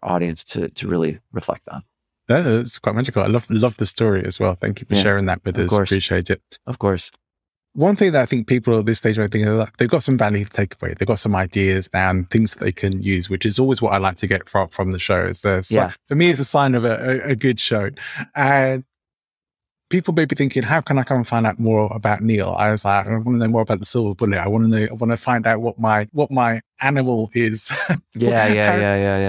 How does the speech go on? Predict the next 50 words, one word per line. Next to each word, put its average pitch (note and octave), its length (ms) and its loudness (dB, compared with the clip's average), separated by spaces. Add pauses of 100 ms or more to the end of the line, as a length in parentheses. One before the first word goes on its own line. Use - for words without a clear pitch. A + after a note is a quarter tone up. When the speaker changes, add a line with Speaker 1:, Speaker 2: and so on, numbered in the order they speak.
(160)
Speaker 1:
yeah. D3 80 -12 (360)
Speaker 2:
how C#3+ 240 0
can D3+ 200 -2
they C3 120 0
come B2 240 -2
and A#2 120 -6
find G#2+ 240 -2
out G2 140 -4
more F#2+ 160 -8
about F2+ 200 -8
it? - 40 -18 (800)
Speaker 1:
The B2 240 2
easiest D3+ 480 2
place B2+ 240 0
to A#2+ 80 -4
find A#2 240 2
everything G#2+ 400 2
is, G#2+ 140 -4
of G#2+ 100 -6
course, A2 240 -2
my G2+ 100 0
website, F#2 540 0
neil G2+ 280 2
can G2+ 200 -2
help F#2 380 -2
dot F#2 320 0
com. - 400 -6 (760)
And F#2+ 220 -2
at, F#2 160 -2 (200)
right G#2+ 280 2
there G#2+ 140 4
on G2 120 4
the F#2+ 80 2
homepage, F2+ 460 -2
you'll F2 100 -4
see - 180 0
the - 100 -2
quiz, E2+ 560 -4 (100)
and - 100 -6
you E2 60 -4
can F2+ 140 -6
get F2 160 2
into F2 240 -2
the - 60 -2
quiz F2 400 0
and E2 100 -8
you E2 60 -6
can D#2+ 140 -6
take D#2+ 240 -4
it - 180 -2